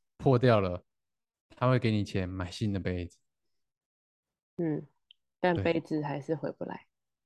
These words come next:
Speaker 1: 对，所以什么事情是重要的呢？就是医生说的：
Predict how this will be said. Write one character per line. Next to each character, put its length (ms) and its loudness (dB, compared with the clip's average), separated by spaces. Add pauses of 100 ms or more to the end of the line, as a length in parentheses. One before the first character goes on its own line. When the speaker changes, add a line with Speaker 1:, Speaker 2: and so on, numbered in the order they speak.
(360)
Speaker 1:
对， 440 -8
所 300 4
以 360 2 (640)
什 160 2
么 120 8
事 120 8
情 160 8
是 140 0
重 220 4
要 120 4
的 140 -2
呢？ 240 -6 (2250)
就 180 -4
是 400 -2 (1160)
医 120 10
生 240 10
说 240 8
的： 240 -4